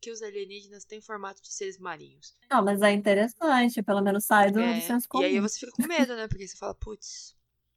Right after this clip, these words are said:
Speaker 1: será que seremos dominados por seres aquáticos?" Talvez.
Speaker 2: Será que existem sociedades alienígenas vi-, vivendo no subsolo, embaixo do mar?
Speaker 1: Atlântida? É isso? Já tá,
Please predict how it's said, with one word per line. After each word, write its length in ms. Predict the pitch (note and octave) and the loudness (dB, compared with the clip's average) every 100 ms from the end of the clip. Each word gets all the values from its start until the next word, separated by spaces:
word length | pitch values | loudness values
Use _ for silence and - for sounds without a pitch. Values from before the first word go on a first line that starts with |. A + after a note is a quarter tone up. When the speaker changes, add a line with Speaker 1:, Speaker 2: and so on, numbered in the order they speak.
| - - | -20 -14
Speaker 1:
será 160 | F#3+ | -12
que 60 | - | -8
seremos 280 | F#3 E3+ D#3+ | -6 -6 -6
dominados 380 | D#3+ D#3+ D#3 | -12 -10 -10
por 160 | - D3+ | -10 -10
seres 260 | - D3+ D#3 | -10 -10 -10
aquáticos?" 640 | D3 G3+ G3 - - - _ _ _ - | -4 -4 -4 -8 -16 -18 _ _ _ -8
Talvez. 640 | E4+ A3+ E3 D#3 - - _ | -6 -6 -8 -8 -12 -14 _
Speaker 2:
Será 400 | - - G#3 G#3 | -6 2 4 4
que 100 | G3+ | 4
existem 600 | F#3+ F#3+ G3 G3 F#3 F#3+ G3 F#3 | 2 2 0 0 0 0 -4 -10
sociedades 600 | - G#3+ G3+ G#3 G3+ F#3+ | -4 -2 2 6 8 8
alienígenas 600 | G3 F#3 F#3+ G3 F#3 F#3+ | 4 4 2 2 0 -2
vi-, 180 | F#3 F#3 - | 0 -2 0
vivendo 400 | G3+ G3 G3 F#3 | 2 4 4 2
no 80 | F#3 | 0
subsolo, 600 | G3 F#3 - G3+ F#3+ F#3 | -2 -4 0 2 2 2
embaixo 300 | F#3 F#3+ G#3 | 4 4 2
do 100 | G3 | 2
mar? 100 | F#3+ | 2
Speaker 1:
Atlântida? 200 | F#3+ F3+ _ _ | 0 -8 _ _
É 220 | - G#3 | -6 -4
isso? 420 | G3+ D4+ D4+ C#4+ G#3 - _ | 4 4 4 -2 -6 -18 _
Já 180 | - B3 | -10 -8
tá, 360 | - C#4+ C4+ | -4 -6 -6